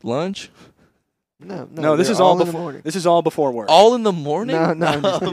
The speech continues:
Speaker 1: my God.
Speaker 2: <laughs> No, like, maybe, like,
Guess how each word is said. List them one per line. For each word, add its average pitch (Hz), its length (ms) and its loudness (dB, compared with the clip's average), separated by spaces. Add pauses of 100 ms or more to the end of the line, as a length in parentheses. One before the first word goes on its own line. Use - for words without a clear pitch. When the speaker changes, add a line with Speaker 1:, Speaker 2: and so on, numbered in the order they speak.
(120)
Speaker 1:
my 165 140 -2
God. 143 640 -6 (100)
Speaker 2:
<laughs> - 140 -20
No, 165 220 -2
like, 147 240 -2 (2250)
maybe, 147 160 -8
like, 143 200 -4